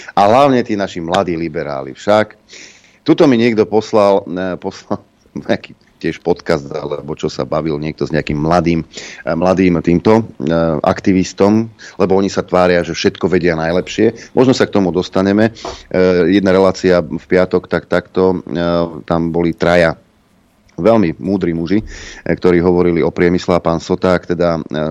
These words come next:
hovoril, že predstavte si, my, čo sme mali školy a, e, sme si, a uč-, učíme si tých ľudí, aby sme ich vedeli zamestnať a pripravujeme,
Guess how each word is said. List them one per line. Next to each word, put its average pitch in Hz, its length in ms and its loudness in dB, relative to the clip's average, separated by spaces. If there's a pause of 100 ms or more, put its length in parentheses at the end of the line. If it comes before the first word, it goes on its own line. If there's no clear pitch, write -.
(240)
hovoril, 85 400 2
že 80 160 -4 (400)
predstavte 156 480 2
si, - 320 -14 (160)
my, 143 240 2
čo 120 80 -2
sme 95 160 -2
mali 95 320 0
školy 120 480 0
a, 78 160 -2
e, - 40 -14 (440)
sme 98 160 -4
si, - 180 -2
a - 220 2
uč-, 123 320 2
učíme 156 320 4
si - 160 -4
tých 87 160 0
ľudí, 98 320 2
aby 101 160 0
sme 113 240 0
ich 110 80 2
vedeli 107 240 2
zamestnať 107 560 0
a 82 80 -2
pripravujeme, 113 560 2